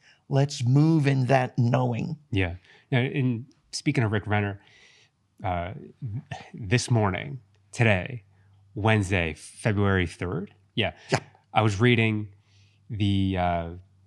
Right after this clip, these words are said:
Speaker 2: daily devotional that Rick Renner does, and he, he actually, uh, and, and it's so awesome that, that it lined up that it was on today, the theme of godly sorrow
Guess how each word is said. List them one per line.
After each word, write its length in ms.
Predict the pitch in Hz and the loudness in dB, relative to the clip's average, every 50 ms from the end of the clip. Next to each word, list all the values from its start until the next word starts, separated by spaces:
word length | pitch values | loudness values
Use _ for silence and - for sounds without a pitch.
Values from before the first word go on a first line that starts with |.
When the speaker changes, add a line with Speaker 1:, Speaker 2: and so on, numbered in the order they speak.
| _ - | _ -6
Speaker 2:
daily 220 | 110 98 95 95 | -4 -2 -2 -2
devotional 500 | 85 90 87 95 92 85 - - 98 87 | -4 -2 -2 -2 -2 -2 -2 -4 -2 -2
that 60 | 85 80 | -2 -2
Rick 140 | 87 85 85 | -4 -4 -4
Renner 220 | 85 82 82 80 | -4 -4 -4 -6
does, 320 | 76 85 80 80 80 78 - | -6 -6 -6 -6 -8 -8 -8
and 180 | 80 78 73 | -10 -10 -8
he, 100 | 92 135 | -8 -8
he 180 | - - - 110 | -8 -4 -2 -2
actually, 560 | 101 95 - - 110 101 92 90 87 87 - _ _ _ _ _ _ _ _ _ _ _ _ _ _ _ _ - | 0 0 -2 -4 -2 -2 -2 -2 -4 -8 -10 _ _ _ _ _ _ _ _ _ _ _ _ _ _ _ _ -10
uh, 240 | - 82 80 78 80 92 | -8 -8 -6 -6 -8 -6
and, 160 | 117 113 98 | -8 -8 -6
and 100 | 123 95 95 | -6 -6 -6
it's 120 | 95 - | -6 -2
so 180 | - 135 104 92 | -2 -2 2 4
awesome 320 | 104 107 101 - - 98 | 4 4 4 2 0 -4
that, 200 | 90 85 95 104 87 | -2 -2 -4 -2 -2
that 120 | 85 87 | -2 -2
it 60 | 90 | -2
lined 320 | 82 85 92 90 87 85 92 | -2 -2 0 0 0 0 0
up 140 | 92 87 | 0 0
that 120 | - 85 80 | -2 -6 -6
it 40 | 82 | -6
was 120 | 78 85 | -6 -6
on 140 | 82 80 78 | -6 -8 -8
today, 500 | - - 87 90 92 87 85 82 85 82 _ _ _ _ _ _ - _ _ _ _ - | -8 -6 -4 -2 -2 -2 -4 -6 -8 -12 _ _ _ _ _ _ -20 _ _ _ _ -12
the 420 | 95 87 82 82 82 80 82 - - _ _ _ _ _ _ - - - - _ _ _ _ _ _ _ - | -10 -8 -8 -8 -8 -10 -10 -14 -16 _ _ _ _ _ _ -20 -20 -20 -20 _ _ _ _ _ _ _ -18
theme 300 | - - 101 95 90 87 | -8 -4 -4 -4 -2 -4
of 380 | 85 82 78 76 - - - - 165 113 | -6 -6 -8 -12 -16 -20 -20 -16 -14 -6
godly 640 | - 107 95 92 92 92 95 90 87 87 90 90 - _ - | 0 2 2 2 2 0 -4 -4 -4 -6 -8 -10 -16 _ -18
sorrow 720 | - - - - - 90 85 82 85 - - - - 127 | -16 -12 -4 0 2 2 2 0 -2 -6 -8 -10 -12 -14